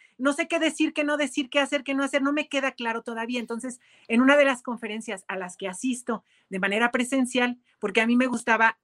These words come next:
ah, si fuera yo a pagar alguna de las, eh, de los seminarios que había, siempre me gustaba estar lo más adelante, lo más cerca posible para aprender. Si ya iba a hacer el gasto, si iba a hacer la inversión,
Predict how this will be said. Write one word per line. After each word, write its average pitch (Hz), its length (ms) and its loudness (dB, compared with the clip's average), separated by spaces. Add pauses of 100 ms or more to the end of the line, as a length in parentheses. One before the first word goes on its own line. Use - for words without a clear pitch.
(200)
ah, 196 260 -2
si 202 180 -10
fuera 254 360 -2
yo 233 180 -4
a 240 100 0
pagar 214 440 -2
alguna 202 420 -12
de 202 100 -10
las, 175 260 -14 (160)
eh, 180 340 -10
de 190 80 -4
los 190 120 -10
seminarios 214 440 -4
que 214 100 -2
había, 208 300 -4 (220)
siempre 247 260 2
me 240 100 -2
gustaba 220 300 -8
estar 233 340 -6
lo 190 160 -6
más 208 280 -8
adelante, 202 460 -4
lo 185 120 -6
más 240 280 -2
cerca 240 360 -2
posible 220 560 -6 (220)
para 208 180 6
aprender. 214 680 0
Si 214 140 -8
ya 233 140 2
iba 311 180 4
a 254 40 2
hacer 247 200 -6
el 247 120 -6
gasto, 220 300 -6
si 214 120 -18
iba 233 120 -10
a 262 40 -8
hacer 262 160 -6
la 269 80 -4
inversión, 262 500 -8